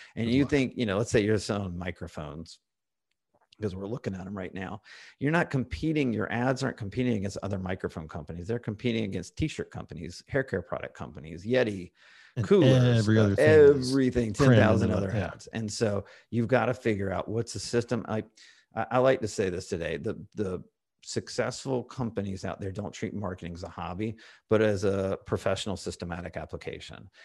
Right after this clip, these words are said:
Speaker 1: And that's what it is. And so what we decided to do was treat it like that and write a book on it. Well, we had to prove the theory. We spent years proving the theory that every single business that followed this five-step formula could grow their bottom line. And it worked.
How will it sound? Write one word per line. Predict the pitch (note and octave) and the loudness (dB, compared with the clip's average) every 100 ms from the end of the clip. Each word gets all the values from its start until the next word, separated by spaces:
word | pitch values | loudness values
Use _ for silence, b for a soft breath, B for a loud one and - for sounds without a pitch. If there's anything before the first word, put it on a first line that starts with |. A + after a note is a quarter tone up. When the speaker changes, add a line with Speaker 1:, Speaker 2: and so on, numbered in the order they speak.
| b - | b -12
Speaker 1:
And | G2+ | -4
that's | G#2+ A2 - | -2 -2 -2
what | F#2+ | -4
it | D#2+ - | -6 -14
is. | - - - | -18 -20 -10
And | G#2 G2 | -8 -4
so | G2+ | -4
what | F#2 G2+ | -2 -2
we | A2+ C3 | 0 2
decided | B2 A2 G2 G2 | 2 0 -2 -2
to | F#2+ | -4
do | |
was | G2 - | -4 -6
treat | - G2+ | -2 -2
it | - | -2
like | E2+ F2 | -8 -8
that | F2+ D#2+ - - | -4 -4 -4 -8
and | F#2+ | -6
write | G2 G2 | -6 -4
a | |
book | F#2+ G#2+ - | -2 -2 -4
on | E2+ E2+ | -6 -4
it. | |
Well, | A#2 A#2+ | 0 2
we | A2+ | 2
had | A2+ | 0
to | G2 | -2
prove | - A2+ A2 | -4 -2 -2
the | G2 | -4
theory. | - E2+ E2+ E2+ | -6 -6 -6 -10
We | F#2 | -10
spent | - F2 - B B B | -8 -10 -12 B B B
years | G#2+ A2 A2 G#2 | -2 4 4 2
proving | - - A#2 G#2+ G#2+ F#2+ | -4 0 2 2 0 -4
the | |
theory | F#2 F#2 F2 F2 | -4 -4 -4 -4
that | E2+ - | -4 0
every | A2+ A2+ A#2 | 0 0 -2
single | A#2 G#2+ | -2 -4
business | G2 G2 G2+ F#2 - | -4 -4 -6 -10 -10
that | - | -8
followed | - F#2 F#2 F2 | -4 -4 -4 -6
this | E2 | -8
five-step | F2+ E2 - F2+ | -8 -8 -6 -8
formula | - G#2+ F#2+ F2 E2+ | -6 -6 -6 -6 -8
could | - E2 | -8 -10
grow | D#2+ E2+ E2 | -8 -8 -6
their | E2 | -6
bottom | D#2 D2+ D#2 | -8 -10 -12
line. | C2+ - - B B B _ | -14 -16 -18 B B B _
And | A2 G#2+ | -6 -6
it | - | -4
worked. | G2 C2+ - - | -6 -8 -10 -20